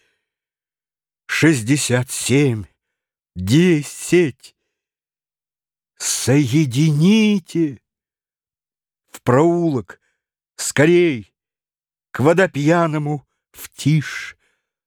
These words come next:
Ух, а то с электричеством станется,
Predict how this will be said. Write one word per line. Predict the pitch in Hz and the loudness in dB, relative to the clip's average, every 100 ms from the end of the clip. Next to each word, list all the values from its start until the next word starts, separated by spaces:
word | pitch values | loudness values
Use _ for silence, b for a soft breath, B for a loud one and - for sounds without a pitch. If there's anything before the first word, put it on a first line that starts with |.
| _ _ _ - | _ _ _ 2
Ух, | 165 - - | 2 0 -2
а | 123 | -2
то | - 139 | 0 -2
с | - 151 | 0 0
электричеством | 156 170 - 233 254 220 202 170 - - 170 160 | 0 0 -2 0 0 0 -4 -4 -8 -4 -2 -2
станется, | 151 - - _ 180 180 147 151 - 151 143 127 | -6 -14 -18 _ 0 0 -2 -6 -2 0 0 -2